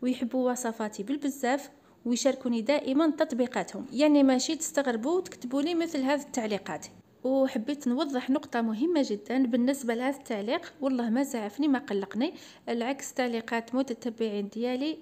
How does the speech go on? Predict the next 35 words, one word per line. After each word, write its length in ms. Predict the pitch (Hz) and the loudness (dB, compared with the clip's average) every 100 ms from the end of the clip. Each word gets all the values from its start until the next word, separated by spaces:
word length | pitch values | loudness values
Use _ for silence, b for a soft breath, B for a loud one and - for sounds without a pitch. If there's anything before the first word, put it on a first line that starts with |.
| - | -4
على 220 | 226 226 | -2 -2
عيني 360 | 220 254 277 | -2 0 2
وراسي، 420 | 277 226 196 190 190 B B B | 2 0 -4 -6 -10 B B B
كيما 280 | - 269 262 | -2 2 2
يحبوني 520 | 240 - 240 247 262 | 2 -2 -6 -2 2
نحبهم 520 | 254 - 233 220 302 262 | 2 0 -4 0 2 2
وأكثر. 440 | 220 220 - 190 - _ _ _ _ _ - | 2 -4 -8 -12 -12 _ _ _ _ _ -8
هذا 200 | 220 240 | -4 -2
ما 120 | 226 | -2
كان 200 | 233 233 | -4 -8
خياتي، 480 | 226 220 202 285 311 B B | -6 -6 -4 -6 -8 B B
حبيت 360 | - 233 254 254 | -10 -4 -2 -2
نوضح 480 | 226 269 247 233 240 | -2 -2 -4 -4 -4
هذه 100 | 233 | -2
النقطة 380 | 226 302 - 226 | 0 0 -2 -6
فقط. 500 | 190 - 302 320 - B B - | -6 -4 -4 -4 -12 B B -2
نرجعوا 400 | 247 285 269 220 | 0 2 2 0
للوصفة 480 | 202 214 277 - 202 | 0 -2 -4 -2 -4
نتاعنا، 460 | 190 175 202 285 | -4 -6 -2 -2
كيما 280 | 294 277 269 | 0 2 2
راكم 280 | 262 262 240 | 2 0 -4
تشوفوا 360 | - 233 247 | -4 -6 -4
هنا 180 | 247 240 | -2 -2
حضرنا 420 | 226 226 226 220 | -2 -4 -4 -4
خبزة 320 | 208 254 233 208 | -2 -4 -2 -4
واحدة 420 | 208 202 196 277 | -4 -4 -2 0
فقط، 320 | 285 196 - - - B B B | 0 -4 -6 -12 -20 B B B
وإذا 340 | 220 - 233 | -2 0 -2
حبيتوا 400 | 226 214 214 208 | -4 -4 -4 -4
ديروا 260 | 202 208 196 | -2 0 0
زوج 200 | 190 311 | -2 -4
خبزات 460 | 285 277 302 320 - - - | -2 -2 0 -2 -4 -12 -2
راح 180 | 262 247 | -2 0
تضاعفوا 340 | 220 220 285 | -2 0 0
المقادير. 520 | 254 202 - 180 185 | 0 0 -4 -8 -8